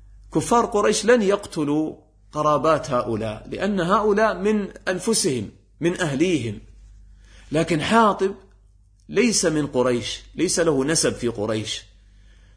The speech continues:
فربما يراه المشركون مع جيش النبي صلى الله عليه وسلم فيقتلون أهله انتقاما منه،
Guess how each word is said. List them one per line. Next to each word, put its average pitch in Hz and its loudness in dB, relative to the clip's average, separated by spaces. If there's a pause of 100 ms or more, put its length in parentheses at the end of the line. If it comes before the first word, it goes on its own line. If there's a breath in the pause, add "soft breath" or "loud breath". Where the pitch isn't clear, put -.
(180)
فربما 202 4
يراه 196 2
المشركون 147 -2 (220)
مع 123 -2
جيش 147 -2
النبي 131 -2
صلى 120 -4
الله 120 -6
عليه 151 -2
وسلم 190 -2
فيقتلون 170 2
أهله 147 -2 (760)
انتقاما 190 2
منه، 190 -4